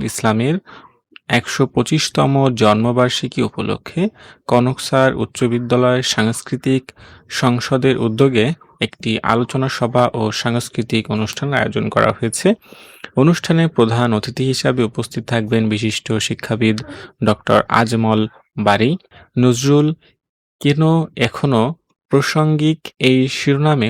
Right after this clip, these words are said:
প্রবন্ধ উপস্থাপন করবেন। নজরুল গবেষক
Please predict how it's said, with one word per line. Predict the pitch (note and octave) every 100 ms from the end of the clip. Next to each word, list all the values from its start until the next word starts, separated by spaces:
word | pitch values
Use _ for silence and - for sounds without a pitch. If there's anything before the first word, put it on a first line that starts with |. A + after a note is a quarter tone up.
| A#2
প্রবন্ধ | B2+ A#2+ B2+ B2
উপস্থাপন | A2+ A2+ - A2+ G#2+ G#2+
করবেন। | G#2+ G#2 A#2+ F3 - _ _ _ _
নজরুল | A#2+ B2 A#2 C3+ C3+ B2+
গবেষক | G#2+ G#2 G#2+ - G#2+